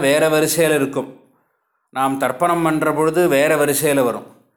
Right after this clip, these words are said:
ஏன் இப்படி இருக்கு அப்படின்னா, மந்திரங்கள்லாம் கோர்வையாக வரிசைப்படுத்தி கொடுக்கப்படாது. துப்பாக்கியில குண்டை போட்டே வைக்கப்படாது எப்பொழுதும். போட்டு வச்சா த-, கை தெரியாம அதுல பட்டதுன்னா படார்னு சுட்டுடும் அது.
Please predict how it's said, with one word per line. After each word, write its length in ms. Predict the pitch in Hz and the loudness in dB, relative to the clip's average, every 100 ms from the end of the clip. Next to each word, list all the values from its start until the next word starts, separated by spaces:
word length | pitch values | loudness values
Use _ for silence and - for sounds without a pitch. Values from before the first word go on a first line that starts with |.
| _ _ _ 127 | _ _ _ -6
ஏன் 320 | 156 190 180 | -2 0 0
இப்படி 200 | 143 151 | 2 0
இருக்கு 340 | 151 151 151 151 147 - - | 0 -2 0 0 -2 -10 -8
அப்படின்னா, 420 | 123 135 160 170 143 165 - - _ _ _ _ | -4 -2 0 0 0 -4 -12 -20 _ _ _ _
மந்திரங்கள்லாம் 800 | 113 139 180 175 160 151 170 180 175 | -10 -6 -2 -2 0 0 0 -2 -2
கோர்வையாக 920 | 143 151 170 175 170 170 170 175 180 | 2 4 4 4 4 2 2 2 2
வரிசைப்படுத்தி 880 | 135 143 165 190 - 160 160 165 180 131 123 | 2 2 2 0 0 -2 -2 0 0 0 -2
கொடுக்கப்படாது. 540 | 147 147 160 139 104 - | -6 -2 -2 -2 -4 -8
துப்பாக்கியில 600 | 135 - 170 165 165 147 | -12 -2 -2 -2 -2 -2
குண்டை 300 | 127 151 165 | -2 -2 -2
போட்டே 460 | 165 135 151 175 180 | -2 -2 0 2 2
வைக்கப்படாது 500 | 165 160 160 151 135 120 | 2 0 0 0 2 -2
எப்பொழுதும். 420 | 143 139 117 - - _ _ _ _ _ _ _ _ _ _ - | 0 -2 -2 -8 -20 _ _ _ _ _ _ _ _ _ _ -2
போட்டு 260 | 156 185 180 | 0 2 2
வச்சா 340 | 165 - 180 160 180 - - | 2 2 2 2 0 -6 -12
த-, 120 | - 170 | -10 -4
கை 160 | 147 175 | 0 0
தெரியாம 460 | 180 165 170 175 180 | 0 0 2 2 2
அதுல 220 | 165 151 | 2 0
பட்டதுன்னா 520 | 143 143 175 170 170 190 175 | 0 -2 -2 -2 0 -2 0
படார்னு 380 | 139 156 175 180 | 0 0 0 -4
சுட்டுடும் 420 | 160 151 185 175 | -6 -4 -2 0
அது. 140 | 120 | -2